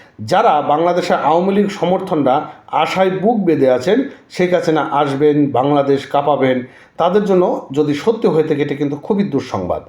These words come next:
তবে আমরা বিভিন্ন গণমাধ্যম থেকে যে বিষয়গুলো জানতে পেরেছি, একটি বেসরকারি গণমাধ্যম তারা শেখ হাসিনার কাছে সাক্ষাৎ নিয়েছেন এবং সেই সাক্ষাৎকারে শেখ হাসিনা বলেছেন যে তিনি এই মুহূর্তে বাংলাদেশে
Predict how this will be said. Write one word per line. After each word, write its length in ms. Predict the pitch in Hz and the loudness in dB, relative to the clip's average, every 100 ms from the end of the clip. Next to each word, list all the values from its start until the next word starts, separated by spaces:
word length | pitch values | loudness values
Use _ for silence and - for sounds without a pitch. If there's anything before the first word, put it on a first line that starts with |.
| - - _ | -20 -20 _
তবে 200 | 214 247 | 0 2
আমরা 260 | 226 214 151 | 2 2 0
বিভিন্ন 360 | 156 175 196 190 | 0 2 2 2
গণমাধ্যম 500 | 165 165 160 160 165 | 2 2 0 0 -4
থেকে 200 | 165 160 | -2 -2
যে 140 | 143 | -2
বিষয়গুলো 420 | 127 139 151 147 | -2 -2 0 0
জানতে 260 | 123 113 113 | 0 -4 -4
পেরেছি, 440 | 135 139 220 269 - - - _ | -4 -2 -2 -2 -8 -20 -20 _
একটি 340 | 185 190 208 196 | -4 0 0 2
বেসরকারি 500 | 156 160 208 214 190 | 0 0 0 0 2
গণমাধ্যম 680 | 156 135 143 139 139 233 - - _ | 2 2 0 0 -2 -2 -4 -14 _
তারা 260 | 160 160 151 | 0 2 0
শেখ 240 | - 175 | 0 -2
হাসিনার 400 | 165 160 165 156 | -2 -2 0 0
কাছে 260 | - 277 196 | 0 -2 -2
সাক্ষাৎ 380 | - 156 - 131 | -2 -4 -4 -2
নিয়েছেন 280 | 127 110 117 | -2 -2 -2
এবং 180 | 131 147 | -2 -2
সেই 160 | 170 202 | -2 -2
সাক্ষাৎকারে 680 | 175 - 160 147 156 277 - - - - - | -2 -4 -4 0 2 0 -4 -16 -20 -20 -10
শেখ 180 | - 190 | -2 0
হাসিনা 240 | 196 180 | 0 0
বলেছেন 460 | 143 151 147 233 262 | 0 0 2 2 2
যে 140 | 170 | 0
তিনি 200 | 151 147 | 2 0
এই 220 | 143 156 | 2 2
মুহূর্তে 380 | 214 214 175 175 | 2 2 0 0
বাংলাদেশে 500 | 135 131 123 117 120 | 0 2 0 -2 -2